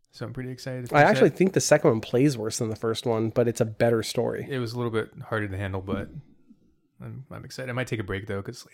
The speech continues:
Speaker 1: the Spire is so good.
Speaker 2: Well, we also get to have a fun, uh, live, uh, live version of me finding out that somebody's in my Steam account trying to buy stuff.
Speaker 1: Hmm. Get 'em.
Speaker 2: I just got, like, a notice saying, "You've tried to buy too many things recently. We're gonna shut you down for a minute." I'm like, "I haven't tried to buy anything."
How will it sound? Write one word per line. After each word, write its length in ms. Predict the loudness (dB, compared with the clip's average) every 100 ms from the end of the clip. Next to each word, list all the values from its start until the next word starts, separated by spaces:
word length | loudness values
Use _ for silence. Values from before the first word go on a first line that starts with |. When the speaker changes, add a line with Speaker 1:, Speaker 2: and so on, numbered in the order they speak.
| -20
Speaker 1:
the 60 |
Spire 340 | -18 -16 -14 -12
is 140 | -12
so 120 | -12
good. 220 | -10 -12 -12 -20 _ _ 0
Speaker 2:
Well, 140 | 2
we 100 | 6
also 220 | 4 4
get 120 | 0 2
to 100 | 2
have 160 | 2
a 60 | 0
fun, 280 | 2 4 4
uh, 280 | 4 0 -6 _ _ _ _ _ _ _ _ _ _ _ -2
live, 480 | 4 6 6 6 6
uh, 440 | 4 4 2 -2 -8 -4
live 280 | 4 6 6
version 240 | 6 6 6
of 40 |
me 60 | 4
finding 320 | 6 6 6
out 140 | 4
that 60 | 2
somebody's 320 | 2 4 6
in 60 | 4
my 80 | 4
Steam 280 | 4 4
account 280 | 4 4 2
trying 160 | 4 2
to 60 |
buy 160 | 2 0
stuff. 460 | 0 -2 -2 -4 _ _ _ _
Speaker 1:
Hmm. 260 | -8 -6 -6 -8 _ _ _ _ _ _ -4
Get 160 | -2
'em. 140 | -2 -8 _ _ 2
Speaker 2:
I 80 | 4
just 180 | 4 8
got, 200 | 8 10
like, 160 | 8
a 40 | 8
notice 320 | 8 8 8
saying, 340 | 8 6 4 -2
"You've 240 | 2 2
tried 220 | 8 6
to 40 | 8
buy 180 | 6 6
too 160 | 6
many 180 | 6 8
things 300 | 8 8 8
recently. 400 | 4 2 2 2
We're 100 | 4
gonna 140 | 6 6
shut 240 | 4 2
you 80 | 2
down 180 | 2 4
for 100 | 6
a 20 |
minute." 120 | 6
I'm 60 | 8
like, 140 | 6
"I 40 | 6
haven't 120 | 4
tried 120 | 2
to 60 | 4
buy 120 | 6
anything." 420 | 6 6 2 2